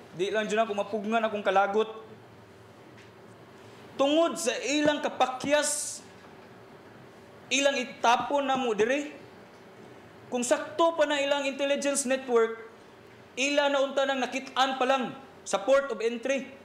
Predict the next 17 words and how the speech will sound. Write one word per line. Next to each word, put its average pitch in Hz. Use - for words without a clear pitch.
Kaya 214
abi 220
diri 240
na 240
nakit-an 233
sa 220
muang 214
barangay, 202
ila 240
din 214
tapo 202
na 180
mo. 254
Failure 269
ilahang 247
intelligence 226
network. 214